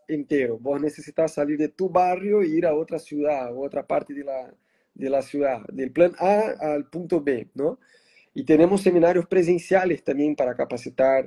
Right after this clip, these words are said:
eh, el equipo de voluntarios con cosas más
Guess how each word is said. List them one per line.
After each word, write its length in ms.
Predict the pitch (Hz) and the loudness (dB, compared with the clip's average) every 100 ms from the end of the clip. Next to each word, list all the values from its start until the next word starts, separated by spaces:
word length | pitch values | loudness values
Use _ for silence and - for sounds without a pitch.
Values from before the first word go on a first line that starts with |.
| - | -4
eh, 400 | 123 120 123 127 | -4 -4 -8 -10
el 160 | 156 135 | -6 -6
equipo 320 | 127 190 160 | -4 -2 2
de 80 | 139 | 2
voluntarios 800 | 127 131 127 156 151 143 139 127 | 0 -4 4 6 8 6 2 -4
con 260 | - 120 120 | -8 -10 -2
cosas 460 | 147 - 139 131 135 | 0 2 0 0 0
más 460 | 131 127 - - | 0 0 -4 -20